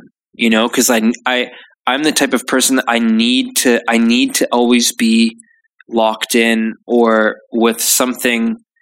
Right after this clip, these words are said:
something driving me forward. If I don't have that, it's just my personality that I will f-, I will spontaneously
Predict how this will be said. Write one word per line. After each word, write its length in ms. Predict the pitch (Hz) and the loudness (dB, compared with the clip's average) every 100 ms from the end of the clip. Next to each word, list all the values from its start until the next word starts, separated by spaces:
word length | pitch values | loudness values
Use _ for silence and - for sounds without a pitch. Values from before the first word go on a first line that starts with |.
| _ _ _ | _ _ _
something 560 | - - 135 127 139 123 | -2 0 0 -2 0 2
driving 500 | - 117 117 120 117 | 2 2 2 2 2
me 140 | 113 | 2
forward. 540 | 110 - 127 120 113 - - | 2 2 4 4 0 -2 -6
If 140 | - | -4
I 60 | 113 - | -2 0
don't 220 | 127 131 | 0 0
have 420 | - 117 131 113 | -2 -2 -2 -4
that, 280 | - 53 - _ _ _ _ _ _ _ _ - | -6 -6 -8 _ _ _ _ _ _ _ _ -6
it's 240 | 113 - | -2 -2
just 320 | - 127 - | 0 0 0
my 140 | 123 117 | -2 -4
personality 800 | - 117 - 117 110 113 110 113 | -2 0 2 0 0 0 -2 -4
that 160 | - - | -6 -6
I 180 | 110 110 | -2 0
will 140 | 110 107 | 0 -2
f-, 80 | - - - _ | -6 -10 -14 _
I 160 | 113 113 | -2 2
will 340 | 117 113 - _ - | 2 0 -2 _ -6
spontaneously 1300 | - - 110 107 - 113 120 110 - - 107 - | -4 -2 -2 -2 -4 -2 0 0 0 -2 -2 -4